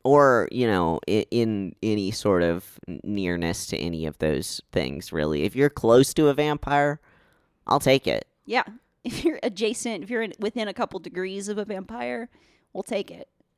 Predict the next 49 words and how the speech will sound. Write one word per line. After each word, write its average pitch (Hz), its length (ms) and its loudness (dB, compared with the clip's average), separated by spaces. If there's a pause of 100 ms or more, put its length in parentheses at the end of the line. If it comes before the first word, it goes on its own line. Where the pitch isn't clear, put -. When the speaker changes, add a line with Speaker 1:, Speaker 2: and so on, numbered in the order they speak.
(420)
Speaker 1:
Couple 262 200 2
Speaker 2:
If 240 80 8
you 233 60 6
can 285 100 2
get 254 220 2
us 262 220 -2
to 220 180 2
a 190 60 2
vampire, 175 640 -4 (180)
is 190 140 -6
Speaker 1:
Yeah. 185 140 8
Speaker 2:
what - 60 2
I'm - 40 -10
saying. 156 360 -8
If 190 120 -14
you 226 100 -8
can 196 180 -8
be 190 120 -8
a 185 60 -4
bridge 185 560 -8
that 117 180 -8
leads 170 240 -10
us 165 260 -8 (140)
to 170 420 -6 (560)
a 185 80 -8
tall, 175 300 0
hot 180 280 -4
vampire, 165 720 -8 (120)
then 117 420 -12 (420)
<coughs> - 80 -4 (600)
much 214 240 -6
like 220 240 -2
Alice 170 260 -2
sleeps - 340 -10
with - 200 -10
on 165 100 -8
the - 140 -12
L 175 160 -2
Word. 240 240 -2
<laughs> - 80 -10
Speaker 1:
If 139 160 -2
you 160 100 -4
can 120 240 -2
act 143 320 0
as 104 120 -4
that 85 280 0
bridge, 80 540 -6 (520)
Speaker 2:
Then 202 320 -8
Speaker 1:
literally. 101 720 2